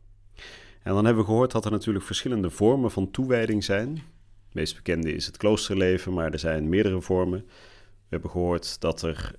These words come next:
een kluizenaarsleven bestaat, hè, dus een, kluizenaars zijn dus mensen die zich afzonderen van de wereld om in een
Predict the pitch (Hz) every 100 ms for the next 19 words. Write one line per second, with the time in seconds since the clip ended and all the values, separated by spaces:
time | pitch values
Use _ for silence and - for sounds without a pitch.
0 | - - 85 - 90 107 113 110 113 -
1 | 113 113 113 101 - 104 120 143 - -
2 | 87 80 80 - - - - - - -
3 | - - 104 95 92 95 92 90 107 98
4 | 92 87 - - 98 101 - 95 90 92
5 | 87 - 117 - 117 95 85 92 90 85
6 | 107 107 104 - - 85 85 95 87 85
7 | 85